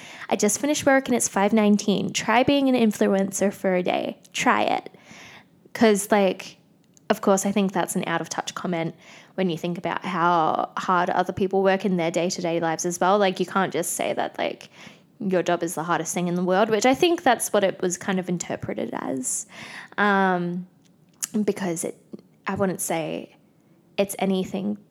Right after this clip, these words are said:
hard, I wouldn't say it's like being a brain surgeon, you know what I mean? However, I think there is a big difference between, like,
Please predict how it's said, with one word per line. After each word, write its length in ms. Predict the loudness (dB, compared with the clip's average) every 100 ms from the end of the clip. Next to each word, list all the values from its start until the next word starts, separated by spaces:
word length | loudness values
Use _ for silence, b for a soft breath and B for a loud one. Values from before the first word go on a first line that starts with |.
| _ _ -12
hard, 480 | -8 0 0 0 -2
I 140 | -2
wouldn't 240 | 0 0 -2
say 160 | -2
it's 160 | -4 -2
like 200 | -4 -2
being 220 | -2 -2
a 60 | -4
brain 340 | -2 0 0
surgeon, 600 | 0 -4 -6 -6 -4 0
you 100 | 2
know 140 | 2 0
what 120 | -2
I 60 |
mean? 400 | -2 -2 -2 -2 -4 B B B
However, 440 | 4 6 6 6
I 400 | 4 4 4 2
think 520 | 2 2 2 0 -2
there 120 | 0 2
is 200 | 2 0
a 40 |
big 380 | -2 -4 -4 -4
difference 420 | -4 -2 -4 -4
between, 380 | -6 -4 -2 0
like, 320 | -2 -6 -12